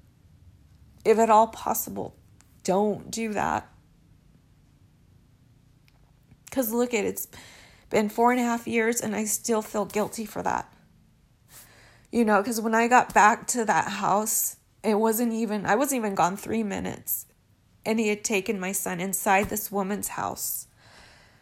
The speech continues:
So I stood outside of her house and I called him and I said, "Please bring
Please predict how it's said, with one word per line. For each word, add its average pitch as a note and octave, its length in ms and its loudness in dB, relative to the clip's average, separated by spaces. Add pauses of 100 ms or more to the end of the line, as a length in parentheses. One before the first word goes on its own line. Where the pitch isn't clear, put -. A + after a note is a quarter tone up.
(280)
So - 240 2
I G#3 100 6
stood A3+ 280 2
outside A3+ 440 6
of A3 140 -2
her G#3 140 -2
house A3+ 420 0
and A3 100 -2
I G3+ 120 0
called G#3+ 440 0
him A#3 240 -2
and A#3 120 -2
I A#3+ 80 0
said, G#3 300 -4
"Please A#3 420 -2
bring G#3+ 460 -4